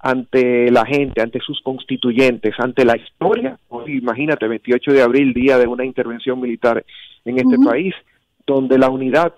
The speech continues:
Speaker 1: fue lo clave para poder resistirla. Yo creo que hoy también nosotros podemos recapacitar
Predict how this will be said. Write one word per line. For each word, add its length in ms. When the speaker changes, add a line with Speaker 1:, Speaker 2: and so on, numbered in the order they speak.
Speaker 1:
fue 100
lo 160
clave 340
para 220
poder 300
resistirla. 580
Yo 120
creo 160
que 120
hoy 140
también 480
nosotros 380
podemos 400
recapacitar 840